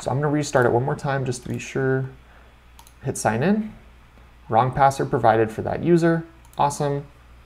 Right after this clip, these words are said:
Let's take away that six now, redo this. Success. So the user has successfully been logged in. Now we can check and verify that this actually happened.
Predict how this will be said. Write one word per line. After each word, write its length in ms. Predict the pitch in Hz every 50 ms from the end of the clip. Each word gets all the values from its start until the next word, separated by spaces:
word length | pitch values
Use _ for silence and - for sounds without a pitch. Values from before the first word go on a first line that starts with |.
| - - - - - - - - - - - - 220
Let's 200 | 185 117 214 -
take 220 | - - 233 233 -
away 100 | 123 117
that 200 | 110 - - -
six 360 | - - 254 170 - - -
now, 320 | 160 151 156 156 156 156 - - - 185 139
redo 340 | 123 120 117 110 147 156 156
this. 460 | 151 156 156 151 - - - - - - - - - - _ - - - - - - - - _ _ _ - - - - - - - - - - - - - - - - - - - - - - - - - - - - -
Success. 680 | - - - 123 - - - - - - - - - - - - - - - - - - -
So 160 | - - 139
the 100 | 120 123
user 300 | 127 156 175 156 170 165
has 140 | 156 156 -
successfully 680 | - 156 - - - - 185 185 185 - - 165 170
been 140 | 147 160 135
logged 340 | 135 120 117 117 113 107 -
in. 240 | - 90 - - - - - - - - - - - - -
Now 120 | 143 143 139
we 140 | 160 208
can 220 | 202 214 208 143 131
check 520 | - - - - 226 - 147 147 - -
and 200 | - 139 127 117
verify 480 | 117 143 160 190 202 196 - 147 127 120
that 160 | 123 117 117
this 180 | 120 110 - 113
actually 400 | 107 110 107 - - - 101 101
happened. 560 | 104 - - - - 104 117 147 175 175